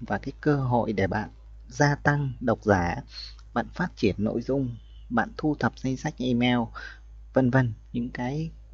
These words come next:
việc để cùng hỗ trợ tương tác với nhau để phát triển cái blog của, của bạn lên thành một cái doanh nghiệp online là một cái cơ hội vô cùng tốt. Do vậy, ở trong cái podcast này, Ngọc muốn chia sẻ với các bạn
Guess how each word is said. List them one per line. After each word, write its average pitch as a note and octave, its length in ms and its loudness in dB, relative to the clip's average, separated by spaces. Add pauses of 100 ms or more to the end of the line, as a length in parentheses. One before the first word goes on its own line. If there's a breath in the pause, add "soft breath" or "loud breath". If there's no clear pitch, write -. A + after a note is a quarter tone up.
(400)
việc F#2+ 200 0 (120)
để F2 260 2 (680 loud breath)
cùng G2+ 460 2 (240)
hỗ C#3 320 -6
trợ A#2 300 2
tương B2+ 220 2
tác D3+ 220 -2
với C#3+ 100 -2
nhau B2+ 340 0
để F2+ 80 -2
phát - 260 -6
triển F#2 240 0
cái - 160 -10
blog C3 280 0
của, G2 140 -4 (260)
của - 120 -4
bạn F#2+ 220 2
lên A#2 220 2 (340 loud breath)
thành G#2+ 200 2
một G#2 100 0
cái B2 140 -8
doanh A#2 180 0
nghiệp G2+ 200 2
online A2 460 0
là G#2+ 80 0
một F#2 200 -4
cái - 160 -10
cơ B2+ 160 2
hội A#2 300 -4 (180)
vô B2 140 2
cùng G2+ 260 -2
tốt. C#3+ 200 -4 (440 loud breath)
Do C#3 180 0
vậy, B2+ 200 8 (640)
ở G2 260 -2
trong C#3+ 220 2
cái C#3 140 -2
podcast A#2 400 -2
này, A2 160 4
Ngọc G2 280 -4
muốn C#3+ 320 -2
chia B2+ 200 2
sẻ F#2 260 -2
với A2 100 -6
các D3 160 -4
bạn A2+ 280 -4